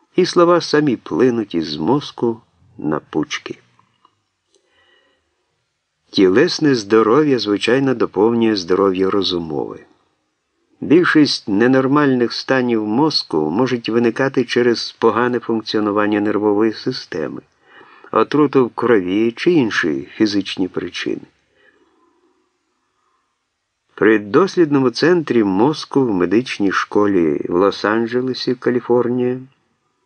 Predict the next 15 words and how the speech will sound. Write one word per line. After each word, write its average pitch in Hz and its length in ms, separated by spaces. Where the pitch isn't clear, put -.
проводяться 123 680
різноманітні 139 1080
і 120 40
інтенсивні 123 760
дослідження 95 800
для 92 220
з'ясування 101 600
впливу 92 520
фізичних 87 580
причин 170 580
на 104 180
душевні 131 600
захворювання 110 800
та 98 200
розлади. 67 540